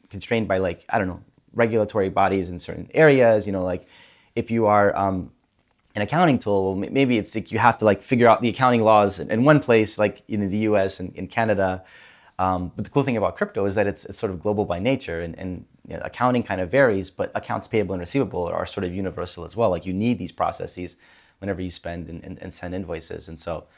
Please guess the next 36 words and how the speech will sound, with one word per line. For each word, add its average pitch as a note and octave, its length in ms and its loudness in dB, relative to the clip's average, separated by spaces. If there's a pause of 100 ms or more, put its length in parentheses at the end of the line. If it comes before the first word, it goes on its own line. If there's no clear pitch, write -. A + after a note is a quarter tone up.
(200)
that's - 180 0
the C3 60 4
other A2 100 4
really F#2+ 160 -4
cool F2 160 -8
thing E2+ 160 -12
about D#2+ 240 -8
it D#2+ 80 -14
too, - 140 -14
is, D#2 100 -16
like, D#2 120 -12
how E2+ 220 -8
we E2 160 -8
can - 180 -20
think G2 240 -10
about D2+ 400 -8 (100)
opportunities E2+ 540 -14
so E2 80 -14
much D#2+ 200 -16
more D#2 160 -20
globally. D#2+ 440 -12 (640)
Um, E2+ 440 -2
but D#3 80 4
yeah, A2 220 8
I'd A2+ 100 6
say C3 80 0
that A#2+ 120 4
in G#2 80 -2
terms G#2+ 200 -6
of E2+ 160 -8
crafting G2 360 -6
the E2+ 80 -8
story, F#2+ 300 -4
it D#2+ 60 -10
was, D#2 220 -12
um, - 340 -14